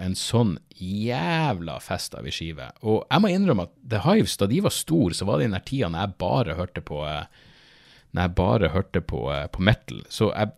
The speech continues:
fikk egentlig ikke med meg, eh, jeg gikk glipp av så jævla mye bra rock, eh, på grunn av, eh,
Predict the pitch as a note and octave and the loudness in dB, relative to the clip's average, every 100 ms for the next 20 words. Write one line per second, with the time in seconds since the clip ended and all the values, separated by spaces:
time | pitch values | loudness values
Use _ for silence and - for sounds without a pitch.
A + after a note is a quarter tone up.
0 | _ - D#3+ - - E3 F#3 F#2 F2+ F2+ | _ -6 -6 -6 -4 2 2 0 0 2
1 | E2 - _ - F#2+ A2 F#3 B2+ D#2 C2+ | 2 -2 _ -10 -2 0 2 2 0 -4
2 | D2+ E2 _ _ _ _ _ _ _ _ | -6 -8 _ _ _ _ _ _ _ _
3 | _ _ _ _ _ _ _ _ - E2+ | _ _ _ _ _ _ _ _ -10 -8
4 | E2+ D#2+ A#1+ C2+ - B2+ C3+ D3+ D#3+ - | -6 -8 -10 -14 -14 -10 -2 0 0 0
5 | F#3+ - F2+ - B2 G2 A#2 D#3+ D#3+ G2 | 0 0 -6 -2 -2 0 0 0 0 0
6 | G2+ D#2+ E2 G#2 C3 G2 E2 C3 _ - | -2 -2 -2 0 2 2 2 0 _ -20
7 | - _ _ _ _ _ _ _ _ _ | -20 _ _ _ _ _ _ _ _ _
8 | _ - F#2+ F#2+ F2+ - A2 G2 C3 A#2 | _ -16 -10 -8 -4 0 0 4 6 6
9 | D#2 D2+ D#2 D#2 D#2+ D#2+ D#2+ E2 E2+ D#2+ | 0 -6 -6 -6 -6 -6 -6 -8 -10 -12
10 | E2 - | -14 -14